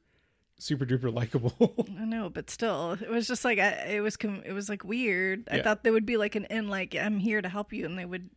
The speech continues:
Speaker 2: you know.
Speaker 1: So it'll either be, you know, at the very end, she's, um, studying the Darkhold through an astral projection, um, while she's in a cabin in Sokovia, um, or somewhere around there. And you hear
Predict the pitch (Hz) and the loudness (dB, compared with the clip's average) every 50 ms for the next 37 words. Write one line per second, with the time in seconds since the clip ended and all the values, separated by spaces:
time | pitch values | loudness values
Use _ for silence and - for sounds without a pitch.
0 | _ - 214 208 202 - - - - - - - - - - 175 160 151 143 139 | _ -10 -8 -8 -8 -8 -10 -10 -12 -14 -14 -16 -14 0 4 6 8 8 6 4
1 | 139 - _ _ - 165 180 185 185 185 180 175 196 190 170 143 160 156 156 156 | 2 -2 _ _ 4 6 6 6 6 6 4 4 4 2 2 0 -2 0 0 0
2 | 151 147 139 131 - - _ _ _ _ _ - 147 139 131 123 127 131 - _ | 0 -2 -2 -4 -6 -10 _ _ _ _ _ -4 -2 0 0 0 -2 -4 -10 _
3 | _ _ _ _ _ - - 151 - - - 151 135 151 143 165 165 156 151 147 | _ _ _ _ _ -8 -8 -6 -4 -2 -2 -2 0 2 4 4 4 4 2 0
4 | 143 143 143 139 127 - - - 143 143 143 143 131 123 - - - - 147 131 | 0 0 0 -2 -2 -4 -4 -2 -2 0 0 0 -2 -4 -6 -10 -6 -4 -2 -2
5 | 131 127 123 120 117 123 - - _ _ _ _ _ _ _ _ _ _ _ _ | 0 -2 -2 -4 -6 -8 -10 -14 _ _ _ _ _ _ _ _ _ _ _ _
6 | - - - - - 165 143 143 143 135 127 117 135 131 131 - 139 135 135 - | -18 -14 -10 -4 0 0 2 2 0 -2 0 0 0 0 0 0 -4 -6 -6 -4
7 | 139 127 127 131 131 120 - - 110 - 113 135 147 135 - - 156 143 139 131 | -4 -4 -2 -2 -4 -4 -4 -8 -10 -6 -2 -2 -2 -2 -2 -6 -8 -8 -8 -10
8 | - _ _ _ _ _ - - - - 147 135 127 123 120 120 127 135 127 123 | -14 _ _ _ _ _ -20 -20 -10 -4 -2 -2 0 0 -2 -4 -2 -2 -2 -2
9 | - - 120 117 120 117 - - 131 127 123 123 123 120 110 - - - - 147 | -2 -2 -2 -2 -2 -2 -2 0 0 0 0 0 -2 -4 -4 -6 -8 -6 -2 -2
10 | 147 135 143 139 135 135 131 127 _ _ _ _ _ _ _ _ _ - - 139 | -2 0 0 -2 -2 -2 -2 -6 _ _ _ _ _ _ _ _ _ -8 -4 -2
11 | 127 123 117 117 113 113 113 117 - - - 131 - - 143 131 127 123 120 117 | -2 -2 -2 -4 -4 -6 -8 -10 -8 -6 -6 -4 -2 0 0 0 0 0 0 0
12 | 117 120 120 123 123 123 123 123 117 - _ _ _ _ _ _ _ _ _ - | -2 -2 -2 -2 -2 -2 -2 -4 -6 -8 _ _ _ _ _ _ _ _ _ -2
13 | 139 127 120 120 120 117 117 113 113 - - 160 147 135 127 107 143 143 139 135 | 0 0 0 0 0 -2 -4 -4 -6 -8 -6 -4 -2 -2 0 0 2 2 2 2
14 | 131 131 131 - - | 0 -2 -4 -6 -8